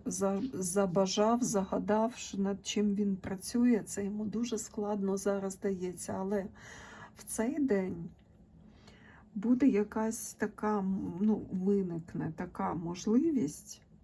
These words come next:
за яку людина схоче схопитись і дуже швидко щось зробити.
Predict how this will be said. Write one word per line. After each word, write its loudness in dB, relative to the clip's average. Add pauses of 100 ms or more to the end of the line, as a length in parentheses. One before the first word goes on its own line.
(200)
за -2
яку 2
людина 4
схоче -6
схопитись -4
і 2
дуже 2
швидко 0
щось -4
зробити. -4